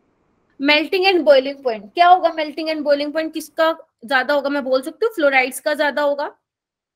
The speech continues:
then chlorides का, then bromides का।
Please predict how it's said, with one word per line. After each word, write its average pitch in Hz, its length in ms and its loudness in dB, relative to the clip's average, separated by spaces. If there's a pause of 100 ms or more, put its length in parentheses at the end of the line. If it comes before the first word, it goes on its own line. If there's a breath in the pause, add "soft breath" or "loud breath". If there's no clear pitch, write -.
(800)
then 285 220 -4
chlorides 262 480 0
का, - 140 -4 (2500)
then 269 220 -4
bromides 262 520 -4
का। 294 180 -4